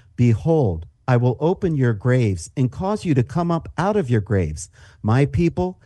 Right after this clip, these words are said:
and I will bring you into the land of Israel.'" Another point, in eighteen seventy-eight, Jewish settlers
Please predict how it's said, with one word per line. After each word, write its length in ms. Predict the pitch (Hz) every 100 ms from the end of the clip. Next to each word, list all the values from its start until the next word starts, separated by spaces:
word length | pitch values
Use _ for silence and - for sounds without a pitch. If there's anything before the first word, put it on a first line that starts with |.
| -
and 160 | - 113
I 120 | 139 160
will 160 | 180
bring 340 | 131 139 160 175
you 300 | 147 156 -
into 180 | 123 113
the 140 | 101
land 300 | 117 123 143
of 140 | 131 113
Israel.'" 500 | 123 104 90 71 67 _ _ _ _
Another 340 | 110 107 135 190
point, 380 | - 135 175 -
in 200 | 98 110 -
eighteen 400 | 123 - 147 143
seventy-eight, 840 | - 143 143 127 120 170 139 - _ _ _
Jewish 380 | 117 104 160 -
settlers 640 | - 110 104 113 160 -